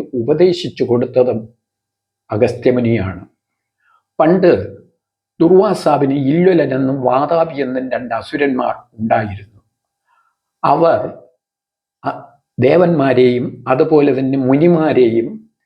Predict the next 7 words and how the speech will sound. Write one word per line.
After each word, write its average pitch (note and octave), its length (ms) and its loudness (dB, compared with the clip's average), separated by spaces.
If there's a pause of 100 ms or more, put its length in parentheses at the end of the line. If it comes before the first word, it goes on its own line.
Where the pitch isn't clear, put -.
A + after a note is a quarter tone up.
(160)
ഉപദ്രവിക്കുകയും C3+ 840 2 (540)
അവരെ D#3+ 600 0
മായികയാൽ C3+ 720 2
പിടിച്ച് C#3+ 440 -2
തിന്നുകയും B2+ 760 0
ചെയ്തുകൊണ്ടിരുന്നു. G#2 920 -2 (140)
എങ്ങനെയെന്നാൽ G#2+ 760 -2